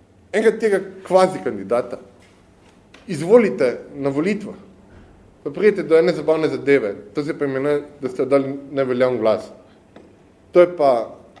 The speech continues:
tisti del, ki bi ga pa danes raj-, rad malo,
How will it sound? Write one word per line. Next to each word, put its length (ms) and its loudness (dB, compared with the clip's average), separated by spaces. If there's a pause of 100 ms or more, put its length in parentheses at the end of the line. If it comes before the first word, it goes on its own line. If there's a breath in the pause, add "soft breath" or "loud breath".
tisti 240 -2
del, 160 4
ki 160 -6
bi 80 -4
ga 100 4
pa 140 -2
danes 240 2
raj-, 320 4 (640 soft breath)
rad 240 0 (420)
malo, 680 4